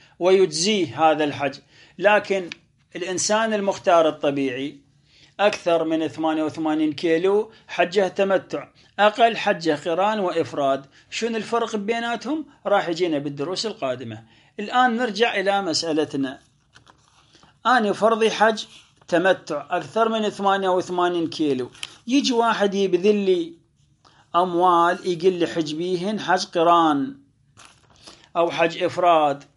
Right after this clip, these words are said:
واجب علي القبول؟ يقول لي: "ما واجب عليك القبول، يجب عليك الحج اللي هو وظيفتك لو كنت مستطيع".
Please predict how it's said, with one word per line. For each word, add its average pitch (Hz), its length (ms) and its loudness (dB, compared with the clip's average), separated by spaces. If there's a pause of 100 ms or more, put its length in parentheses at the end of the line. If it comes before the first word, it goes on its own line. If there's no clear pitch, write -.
(840)
واجب 196 360 4
علي 208 360 2
القبول؟ 214 560 -4 (520)
يقول 156 200 0
لي: 151 180 2
"ما 180 140 4
واجب 139 360 2
عليك 131 300 -6
القبول، 143 400 -16 (2250)
يجب 196 340 2
عليك 160 800 0 (1400)
الحج 156 560 0
اللي 185 360 0
هو 190 560 0 (480)
وظيفتك 185 840 2
لو 180 180 2
كنت 170 320 -4
مستطيع". 143 640 -4